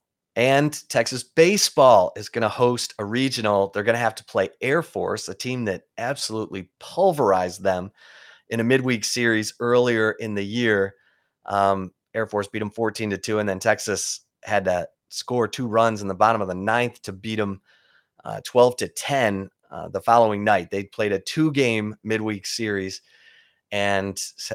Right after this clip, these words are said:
Texas will open the Austin Regional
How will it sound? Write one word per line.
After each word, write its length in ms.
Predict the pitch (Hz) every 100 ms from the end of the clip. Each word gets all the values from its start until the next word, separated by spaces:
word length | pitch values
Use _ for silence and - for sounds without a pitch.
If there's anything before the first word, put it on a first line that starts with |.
| -
Texas 360 | - 101 - 92
will 160 | 90 -
open 600 | 110 107 110 98 98 90
the 120 | 92
Austin 460 | - 92 98 101 95
Regional 640 | 95 95 98 92 92 101